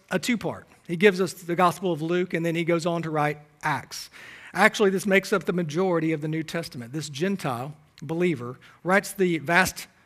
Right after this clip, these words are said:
volume of the New Testament. And he wants us to understand the life, the death, the burial, the resurrection, and the ascension of Jesus Christ. He wants us to understand in Acts that it's carried on through a spirit-filled church to accomplish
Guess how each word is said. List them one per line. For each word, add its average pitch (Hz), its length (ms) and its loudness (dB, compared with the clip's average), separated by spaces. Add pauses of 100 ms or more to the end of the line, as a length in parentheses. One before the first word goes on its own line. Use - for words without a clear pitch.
volume 160 680 0
of 147 380 -4 (260)
the 156 100 -6
New 180 140 0
Testament. 151 520 -2
And 156 100 2
he 220 60 4
wants 240 220 4
us 226 120 4
to 226 80 4
understand 208 480 2
the 165 60 2
life, 190 420 4
the 160 100 -4
death, 196 380 6
the 165 60 -8
burial, 196 360 2
the 165 140 -2
resurrection, 190 720 2
and 175 120 -2
the 165 100 0
ascension 196 520 -2
of 156 100 -4
Jesus 156 360 -6
Christ. 165 420 -2 (280)
He 202 80 2
wants 240 200 4
us 226 120 4
to - 120 -2
understand 220 540 4
in 175 100 2
Acts 202 400 4
that 185 200 2 (200)
it's 214 180 2
carried 226 380 4
on 208 240 4
through 226 320 0
a 165 120 -2
spirit-filled 220 1200 2
church - 580 -2 (240)
to 170 140 -2
accomplish 170 640 -2